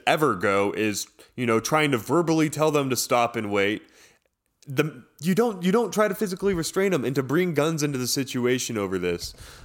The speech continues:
um, because you suspect that he's involved in robberies in the area. Look, again, the police are the ones that need to be involved in this. And clear, like, a, it hadn't seemed like there was anything violent related. So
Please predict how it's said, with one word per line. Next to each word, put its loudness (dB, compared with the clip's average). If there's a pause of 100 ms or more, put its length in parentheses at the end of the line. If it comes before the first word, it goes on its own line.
(120)
um, 0
because -2
you 0
suspect 0
that 2
he's -4
involved 0
in -2
robberies 0
in -6
the -2
area. 2 (420)
Look, 0 (400)
again, 0
the 0
police 0
are 2
the 0
ones 0
that 0
need -4
to -2
be 0
involved 0
in -2
this. -4
And -4
clear, 0
like, 0
a, -2 (400)
it -6
hadn't -2
seemed 0
like 2
there 0
was -2
anything -4
violent 0
related. 0
So 0